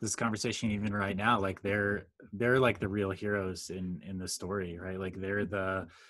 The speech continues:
they're the protagonists. Like, they're, they're the ones that are gonna be able to take this conversation, and they're gonna leave, leave parts of it. They're gonna, you know, take other parts of it. And I'm,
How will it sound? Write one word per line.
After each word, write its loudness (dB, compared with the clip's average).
they're 0
the 2
protagonists. 0
Like, -4
they're, 0
they're 8
the 10
ones 8
that 6
are 4
gonna 2
be 4
able 2
to -2
take -2
this -2
conversation, -4
and -4
they're 0
gonna -2
leave, 0
leave 0
parts 2
of -6
it. -4
They're -6
gonna, -6
you -8
know, -8
take -2
other 0
parts -8
of -8
it. -8
And -6
I'm, -2